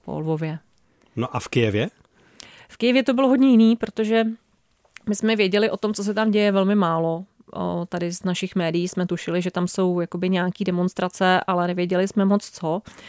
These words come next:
Speaker 1: Když jsme se tam chystali odjet, tak na tom Zakarpatí jsme začali jakoby aspoň trošičku sbírat nějaký informace tam,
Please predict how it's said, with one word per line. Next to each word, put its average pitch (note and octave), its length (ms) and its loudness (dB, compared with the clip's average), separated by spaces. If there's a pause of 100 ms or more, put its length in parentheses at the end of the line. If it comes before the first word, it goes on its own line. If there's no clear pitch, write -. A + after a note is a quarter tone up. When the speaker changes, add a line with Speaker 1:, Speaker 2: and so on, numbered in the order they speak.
(120)
Speaker 1:
Když G3 120 -4
jsme F#3+ 100 -4
se F#3 100 -6
tam G3+ 160 0
chystali G3+ 380 -2
odjet, F#3 360 -2
tak - 180 -10
na F#3 100 -2
tom G3 200 0
Zakarpatí F#3 600 -2
jsme G3 300 4 (500)
začali G3+ 640 4
jakoby G#3 300 4
aspoň - 380 2
trošičku G#3+ 840 2
sbírat G3 440 0
nějaký G3+ 280 4
informace G3 800 2
tam, G3 300 -2